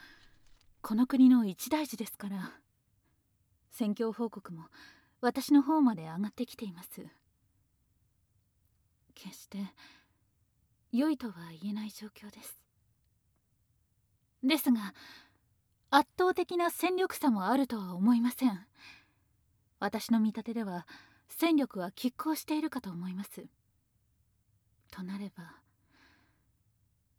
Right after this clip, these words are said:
持久戦は必至。だからこそ、休息が必要です。あなたは、国のトップに立たれているお方ですから、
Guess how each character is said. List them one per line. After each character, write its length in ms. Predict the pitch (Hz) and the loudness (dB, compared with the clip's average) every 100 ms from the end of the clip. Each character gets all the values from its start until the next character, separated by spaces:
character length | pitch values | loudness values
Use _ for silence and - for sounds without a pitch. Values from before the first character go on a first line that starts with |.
| _ | _
持 200 | 196 240 | 0 0
久 240 | - 311 294 | 2 0 0
戦 340 | - 277 247 | 2 4 4
は 100 | 240 | 0
必 300 | 233 - 214 | -4 -8 -8
至。 380 | - - 247 214 - _ _ _ _ - - - _ _ _ _ _ _ - | -8 -8 -8 -8 -12 _ _ _ _ -20 -20 -20 _ _ _ _ _ _ 4
だ 120 | 339 | 6
か 140 | 359 | 6
ら 120 | 302 254 | 2 0
こ 140 | 285 | -4
そ、 260 | - 247 214 - _ _ _ _ _ _ _ _ _ - | 0 0 0 -6 _ _ _ _ _ _ _ _ _ -12
休 280 | - 254 294 | -2 0 0
息 260 | 302 262 | -2 -2
が 100 | 262 | -2
必 240 | 247 - 233 | -4 -6 -4
要 140 | 226 | -4
で 100 | 220 | -8
す。 180 | - - _ _ _ _ _ _ _ _ _ _ _ _ _ _ _ _ _ _ _ - | -12 -14 _ _ _ _ _ _ _ _ _ _ _ _ _ _ _ _ _ _ _ -8
あ 100 | 220 | -2
な 120 | 240 | -2
た 140 | 214 | -4
は、 240 | 165 156 - _ _ _ _ _ _ _ | -14 -14 -18 _ _ _ _ _ _ _
国 280 | - 247 277 | 4 8 10
の 140 | 294 | 8
ト 240 | - - 381 | 2 -6 -6
ッ 40 | - | 0
プ 100 | 330 | 2
に 80 | 226 | 2
立 180 | - 202 | 0 -8
た 100 | 254 | -2
れ 100 | 254 | -2
て 80 | 214 | -2
い 80 | 196 | -4
る 140 | 190 | -6
お 60 | 185 | -6
方 240 | 226 233 | -8 -6
で 140 | 262 | -6
す 100 | 247 | -6
か 100 | - | -8
ら、 240 | 180 175 | -10 -12